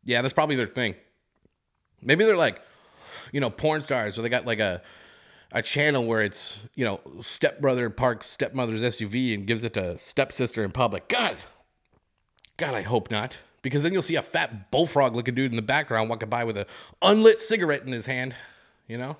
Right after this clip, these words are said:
who's also in dire need of a haircut, which I also got. Um,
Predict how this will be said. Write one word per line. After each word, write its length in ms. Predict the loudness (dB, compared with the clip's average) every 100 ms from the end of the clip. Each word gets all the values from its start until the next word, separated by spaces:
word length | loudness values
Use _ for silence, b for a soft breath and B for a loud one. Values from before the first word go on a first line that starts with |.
| _ _
who's 120 | -6
also 260 | -2 0 0
in 140 | 0
dire 260 | 2 2 2
need 200 | 2 -2
of 80 | 0
a 20 |
haircut, 480 | 0 0 -2 -6 -10 _ _ _ _ _ _ _ _ _
which 100 | -6
I 80 | -2
also 260 | -2 -2 0
got. 360 | 0 0 -4 -20 _ _ B B B B B B B B B
Um, 580 | -6 -4 -2 -4 -6 -8